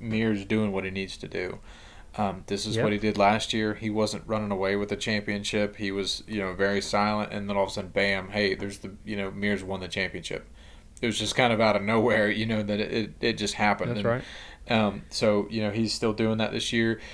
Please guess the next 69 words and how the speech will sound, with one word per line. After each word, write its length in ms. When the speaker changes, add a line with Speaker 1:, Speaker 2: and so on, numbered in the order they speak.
Speaker 1:
Uh, 100
he 80
was 140
clearly 340
disappointed 580
in 120
a 40
third 300
place. 380
It 240
looked 200
like, 300
you 80
know, 140
he 120
thought 320
they 120
had 160
a 40
little 160
bit 140
more 140
pace. 640
Um, 340
but 420
he 160
didn't 220
throw 160
the 80
bike 220
to 80
the 100
scenery. 480
That's 280
what's 200
so 220
important 360
about 300
this. 340
He 120
kept 260
the 60
Speaker 2:
Yep. 60
Speaker 1:
bike 220
up. 220
Speaker 2:
He 140
Speaker 1:
He 80
Speaker 2:
doesn't, 220
Speaker 1:
brought 160
it 60
Speaker 2:
he 60
Speaker 1:
home. 100
Speaker 2:
doesn't. 300
Speaker 1:
He 160
Speaker 2:
Yeah. 120
Speaker 1:
brought 220
those 220
points 340
home. 220
He 80
got 200
more 200
points 340
than 140
his, 180
than 280
the 80
championship 520
leader. 320